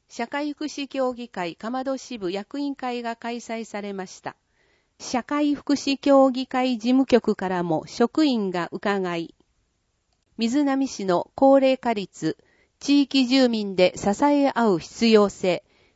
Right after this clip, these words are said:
福祉委員の役割などについてお話しさせていただきました。担当地域の一人暮らしの高齢者を把握し、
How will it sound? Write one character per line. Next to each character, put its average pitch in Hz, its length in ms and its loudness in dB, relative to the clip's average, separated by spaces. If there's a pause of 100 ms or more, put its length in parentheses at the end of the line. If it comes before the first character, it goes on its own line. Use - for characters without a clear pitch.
福 285 260 2
祉 294 260 0
委 285 220 0
員 214 140 -4
の 190 140 4
役 220 300 -2
割 240 260 2
な 170 140 -4
ど 160 120 -2
に 165 140 -4
つ - 180 -2
い 175 140 -2
て - 240 -4 (260)
お 214 140 8
話 269 400 -2
し - 20 -6
さ 247 140 -2
せ 254 140 -2
て - 100 -2
い 185 80 0
た 175 140 -2
だ 175 120 -4
き - 140 -6
ま 165 140 -4
し - 140 -18
た。 - 160 -12 (1200)
担 285 240 0
当 277 240 8
地 262 240 -4
域 196 220 -6
の 170 260 0
一 - 220 2
人 277 140 2
暮 285 100 0
ら 247 140 2
し - 120 -10
の 180 160 4
高 262 320 8
齢 254 200 2
者 175 260 0
を 170 180 6
把 208 300 0
握 - 140 -6
し、 180 340 -10